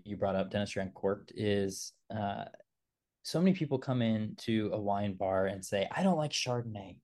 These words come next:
right? "Don't give me anything that's Chardonnay 'cause it's buttery and oaky and all that." Reality is people don't know that that's not what Chardonnay is. That's what California Chardonnay is. But you got, uh, Chablis, which is,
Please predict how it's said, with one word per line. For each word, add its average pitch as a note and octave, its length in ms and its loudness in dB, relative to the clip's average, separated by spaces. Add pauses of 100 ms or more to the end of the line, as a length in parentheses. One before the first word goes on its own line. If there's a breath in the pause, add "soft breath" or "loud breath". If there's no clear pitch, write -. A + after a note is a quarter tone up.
(240)
right? G#2+ 240 -4
"Don't D#3 200 -4
give D#3 120 0
me D3 140 2
anything D3+ 320 0
that's B2+ 180 0
Chardonnay A#2 460 0
'cause A#2 100 -8
it's C3+ 120 -6
buttery C3 340 0
and A#2+ 100 -2
oaky A2+ 300 -2
and A2 100 0
all G#2 180 0
that." G#2+ 260 0 (640)
Reality D3 300 8
is B2 100 0
people F3+ 220 -2
don't A#2+ 200 0
know A2+ 100 4
that G#2+ 180 -2 (140)
that's B2 160 0
not A2 140 -2
what G#2 100 -6
Chardonnay G2+ 400 0
is. F2+ 80 -6
That's G2+ 160 -8
what F#2+ 100 -14
California G#2+ 600 -4
Chardonnay F#2 520 -6
is. - 100 -12
But G2 120 -10
you G2 60 -8
got, G2 260 0 (180)
uh, - 240 -10
Chablis, A2 640 4
which G2 160 0
is, G2 340 -4